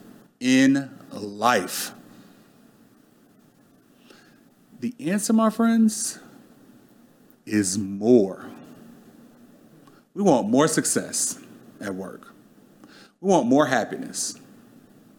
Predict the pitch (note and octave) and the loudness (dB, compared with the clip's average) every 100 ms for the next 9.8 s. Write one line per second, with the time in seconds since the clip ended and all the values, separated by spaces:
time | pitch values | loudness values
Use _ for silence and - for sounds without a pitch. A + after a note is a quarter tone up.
0 | _ _ G3+ F#3 A#2 C3+ D#3+ D#3 E3 D#3+ | _ _ 2 2 2 2 2 2 0 0
1 | C3+ C3 B2 B2 A#2+ A#2+ - F#2+ - - | 0 0 2 2 2 0 0 -6 -8 -8
2 | - - - - - - _ _ _ _ | -8 -8 -14 -20 -20 -20 _ _ _ _
3 | _ B3 F3+ A2+ A2+ G#2+ A#2 E3 C4+ C#3+ | _ 4 6 4 0 2 2 4 4 4
4 | F#2 - - - - - - - - _ | 0 -12 -20 -20 -20 -20 -20 -20 -20 _
5 | _ - _ _ C#3+ F#3 C#3+ C#3 C3 - | _ -20 _ _ 0 2 4 4 2 0
6 | E3 A3+ F3+ A#2+ G#2 F#2 - - - - | 0 2 2 2 -2 -4 -12 -20 -20 -20
7 | - - _ _ _ _ _ C#3 D3+ D#3 | -20 -20 _ _ _ _ _ -2 2 4
8 | D#3+ D3+ - A2 B2 D#3 E3 E3 D#3 A#2 | 4 2 -2 -6 0 2 4 4 4 0
9 | G#2+ A#2 D#3 F3 D#3 A#2+ F#2+ F#2 | -2 4 4 4 4 4 2 -8